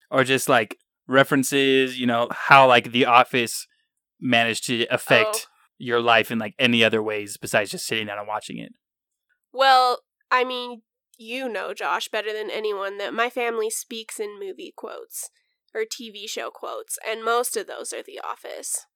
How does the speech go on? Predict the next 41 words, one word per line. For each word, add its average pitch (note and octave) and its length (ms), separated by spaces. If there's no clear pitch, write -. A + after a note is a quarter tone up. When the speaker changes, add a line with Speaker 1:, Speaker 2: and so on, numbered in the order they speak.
Speaker 2:
There's C4 200
a C4 60
few B3+ 200
Parks B3 380
and A#3 100
Rec G#3+ 460
and A#3 140
a A3+ 40
few A3+ 280
other G3+ 280
things A3 460
that A3+ 140
are G#3+ 80
in G#3 240
there, F#3 300
but, C#3+ 240
you A#3+ 160
know, A3+ 140
we A#3 120
basically A3 500
just - 200
speak - 260
in - 100
T - 220
V A3 140
show - 240
quotes. - 520
Speaker 1:
Yeah, C#3+ 320
there D#3 240
have D#3 380
been B2 400
a - 120
Speaker 2:
<laughs> - 20
Speaker 1:
countless D3+ 480
number C3+ 240
of A2 100
times G#2+ 600
where A3+ 220
I A#2 160
will A#2 220
be A#2 400